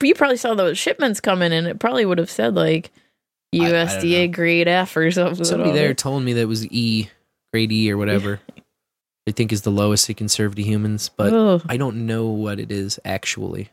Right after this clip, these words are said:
Speaker 2: I have no idea.
Speaker 1: Mm, yum.
Speaker 2: I do know it's fucking bad for you. It'll fuck you up.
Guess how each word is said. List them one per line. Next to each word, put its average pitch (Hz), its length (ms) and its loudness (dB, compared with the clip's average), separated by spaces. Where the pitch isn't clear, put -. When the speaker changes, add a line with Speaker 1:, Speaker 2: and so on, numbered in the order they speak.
Speaker 2:
I 117 80 0
have 117 120 -2
no 113 120 -4
idea. 110 320 -6
Speaker 1:
Mm, 175 600 0
yum. 214 500 0
Speaker 2:
I 123 100 0
do 165 200 0
know 143 140 0
it's 123 160 0
fucking 117 460 -4
bad 101 220 0
for 113 120 -2
you. 104 80 0
It'll 98 120 -2
fuck - 280 -2
you 98 100 -2
up. 95 220 -2